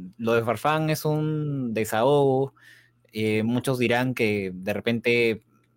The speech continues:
es una muestra de poca madurez, tal vez, ¿no? De, de no tener mucha inteligencia emocional para una serie de, de presiones que existen para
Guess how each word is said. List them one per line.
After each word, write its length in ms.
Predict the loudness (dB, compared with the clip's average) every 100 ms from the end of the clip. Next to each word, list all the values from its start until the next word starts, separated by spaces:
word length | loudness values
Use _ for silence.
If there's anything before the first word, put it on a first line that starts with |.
| _ _
es 220 | -4 0
una 120 | 0
muestra 960 | 2 0 0 2 2 2 0 -2 -6 -12 -20 _ -18
de 240 | -4 -2
poca 920 | 0 0 0 0 2 0 -2 -6 -12
madurez, 760 | -10 -2 0 2 2 4 2 0
tal 180 | 0 2
vez, 400 | 2 0 -4 -8
¿no? 180 | -4
De, 340 | -2 -4 -6 -12 _ _ _ _ _ _ _ _
de 340 | -14 -4 0
no 160 | 2 2
tener 400 | 2 2 2 0 _
mucha 500 | 0 0 0 0 0
inteligencia 640 | 0 -2 -2 -2 0 0
emocional 500 | 0 -2 -2 -2 0
para 160 | 0 2
una 140 | 0
serie 360 | 0 2 4 4
de, 240 | 2 0 -10 -20 -20 -20 _
de 220 | 0 0
presiones 920 | 2 0 2 2 4 2 -2 -6 -12 _ -20 _ _ _
que 800 | 0 2 4 2 0 -2 -2 -6 -12 _ -14
existen 640 | -4 -2 0 2 2 2
para 560 | 0 2 2 2 -2